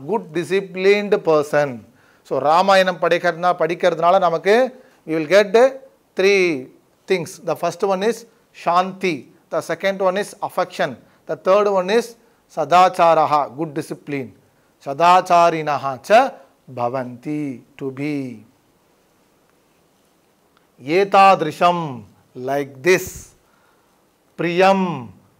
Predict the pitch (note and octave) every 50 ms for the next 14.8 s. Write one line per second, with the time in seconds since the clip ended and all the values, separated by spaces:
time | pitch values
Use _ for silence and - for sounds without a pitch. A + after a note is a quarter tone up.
0 | _ - C3+ D3 C#3 D3 F3 F#3 G3 G#3 G3 G3 - E3+ E3 E3+ E3 E3 D#3 C#3+
1 | C#3+ D#3+ F3 F3 F3+ F3+ F3 E3+ D#3+ D3 C3 A#2+ G#2+ G2 G2+ _ _ _ _ _
2 | _ _ _ _ _ - D#3+ D#3+ E3 E3 D3+ E3 F3+ F3 F3 - - - - -
3 | _ _ _ _ _ _ _ _ _ - - D#3+ E3 F3+ E3+ E3 F3+ F3 D#3+ C#3
4 | C#3+ D#3 F3 E3+ D3+ E3+ E3 - - C3 B2+ C#3 D#3 D#3+ E3+ E3+ E3+ E3 D#3+ E3
5 | F3+ G#3+ A3 F#3+ C3 A2 - _ _ _ _ _ _ _ _ _ _ _ _ _
6 | - A#2 A2 C#3 E3 F3+ F3 G#3 A3 G#3 G#3+ G#3+ G#3+ G#3+ G3+ F3+ - - - F3
7 | E3+ E3+ E3+ D#3+ F#3 F#3 F3+ D#3+ C#3 C#3+ D#3 D#3+ D#3+ D#3+ E3+ E3+ E3+ E3+ E3+ D#3+
8 | D#3 - C#3 C3 C3 C3+ D3 D3+ D#3 D#3 D#3+ D3+ - - - - F#3 G3+ G3+ F#3+
9 | D#3+ B2+ A2+ G2 F#2 _ _ _ _ _ _ _ _ - C3 C3+ D#3+ F3+ F3+ F3+
10 | F3+ F3+ E3 D#3+ E3 - E3 D#3+ E3 E3 E3 E3 D#3+ D#3 C#3+ B2+ A#2+ G#2+ - _
11 | _ _ _ _ _ _ _ _ _ _ - D#3 E3+ E3+ - E3 D3+ D3+ D#3 D3+
12 | D3 D#3+ E3 E3 D#3+ D#3 C#3+ B2 G#2+ - - _ _ _ _ _ _ _ _ _
13 | - C3+ C#3 D3 E3+ F#3 G#3 A3 A#3+ B3+ B3 A3 G3 F#3+ G3 G3 F#3+ G3 G3 G3
14 | F#3+ F#3 - C#3+ C3+ D3 D3+ D#3+ D#3 D3 D3+ E3+ F3 F3+ F3+